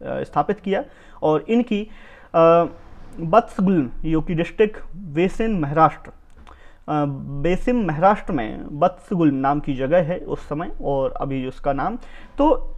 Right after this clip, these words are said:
यहाँ इनने अपनी जो कैपिटल थी, जो राजधानी थी, वह स्थापित की थी। उसके बाद आते हैं प्रवरसेन, जिनने चार अश्वमेध यज्ञ करवाए। यह अश्वमेध यज्ञ काफ़ी महत्वपूर्ण यज्ञ माने जाते थे। यह माना जाता था कि जब राजा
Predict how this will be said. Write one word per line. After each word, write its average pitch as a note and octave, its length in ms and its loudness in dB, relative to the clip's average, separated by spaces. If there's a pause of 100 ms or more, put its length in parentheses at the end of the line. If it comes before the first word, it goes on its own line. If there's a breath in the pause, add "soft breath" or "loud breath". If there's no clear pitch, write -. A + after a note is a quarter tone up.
(120)
यहाँ G3+ 380 2
इनने E3 180 0
अपनी D#3 300 -2
जो D3 100 -2
कैपिटल F3 420 -2
थी, A3+ 180 -6
जो D#3+ 140 -2
राजधानी C3+ 480 -2
थी, C3+ 300 -10
वह C3+ 100 -2
स्थापित - 380 -12
की F3 140 -4
थी। - 200 -12 (460)
उसके E3+ 260 0
बाद D3+ 200 6
आते A2 200 -2
हैं B2+ 180 -14
प्रवरसेन, F3 500 0 (520 soft breath)
जिनने G3 260 -2
चार A3+ 480 2
अश्वमेध E3 500 0
यज्ञ C#3 300 0
करवाए। - 380 -6 (540)
यह D3+ 200 2
अश्वमेध F#3+ 640 0
यज्ञ F#3+ 360 2
काफ़ी E3 320 0
महत्वपूर्ण D3 580 -2
यज्ञ F3 300 0
माने F3+ 240 -2
जाते E3+ 240 0
थे। G#3 120 -6
यह G#3+ 340 -4
माना D3 260 0
जाता F3 220 0
था F#3+ 220 2
कि F#3 320 -4 (300 loud breath)
जब D#3+ 160 2
राजा C#3+ 340 0